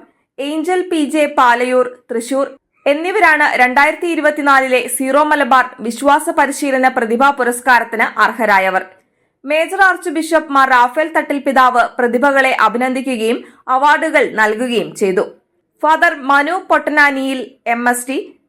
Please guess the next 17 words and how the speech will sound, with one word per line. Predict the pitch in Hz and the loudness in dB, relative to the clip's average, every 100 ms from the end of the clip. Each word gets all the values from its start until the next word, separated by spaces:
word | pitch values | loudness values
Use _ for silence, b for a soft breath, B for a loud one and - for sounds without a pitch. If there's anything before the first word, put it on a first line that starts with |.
| _ - 302 | _ -8 -6
സിസ്റ്റർ | 294 320 294 247 | -2 0 0 -2
ജിസ്ലറ്റ് | 285 277 311 349 - 240 | -4 0 0 0 0 0
എം | 240 254 | 2 0
എസ് | 240 | 0
ജെ, | 247 - _ _ _ 220 | 0 -2 _ _ _ -6
ജെബിൻ | 277 294 339 359 | -2 -2 -4 -4
കുഴിമാലിൽ | 349 294 285 277 277 269 - | -2 0 2 2 0 -4 -4
എന്നിവർ | 240 247 240 240 - 240 | 0 2 2 0 -2 -4
മൂന്ന് | 269 311 339 | -2 -2 0
ദിവസങ്ങൾ | 285 294 302 277 269 | 0 0 0 0 2
നീണ്ട | 254 254 254 | 0 0 0
പ്രതിഭാ | 240 220 233 302 311 | -2 -2 0 0 0
സംഗമത്തിന് | 262 247 233 233 220 - 208 | -2 0 -2 -2 -2 -2 -2
നേതൃത്വം | 220 220 240 240 156 180 | 0 0 0 0 -2 -2
നൽകി. | 185 185 196 - _ _ - 294 | -2 -2 -4 -8 _ _ -10 -8
വിശ്വാസ | 311 370 370 370 403 | -4 0 0 0 0
പരിശീലന | 359 311 320 320 311 | 0 0 -2 -2 0